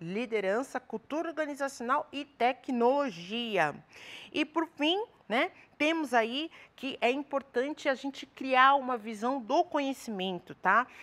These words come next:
A, a, a questão do co-, do, da gestão do conhecimento, da aprendizagem, precisa tá presente nos valores da empresa, certo? Precisa ser valorizado pra que, de fato, se possa reconhecer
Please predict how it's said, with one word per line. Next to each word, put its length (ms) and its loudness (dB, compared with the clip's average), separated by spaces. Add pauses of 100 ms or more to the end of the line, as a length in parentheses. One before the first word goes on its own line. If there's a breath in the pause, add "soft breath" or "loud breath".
(160 loud breath)
A, 320 4
a, 380 2
a 40 -2
questão 580 -4
do 140 -8
co-, 200 -10
do, 240 -8
da 200 4
gestão 400 -4
do 80 -6
conhecimento, 840 -8
da 140 2
aprendizagem, 920 -2
precisa 680 -8
tá 200 2
presente 880 -4
nos 220 -6
valores 600 0
da 120 -2
empresa, 540 -8
certo? 420 0
Precisa 480 -6
ser 160 -8
valorizado 840 0 (440 loud breath)
pra 160 6
que, 140 -6
de 120 -10
fato, 440 8
se 160 -8
possa 680 4
reconhecer 880 -2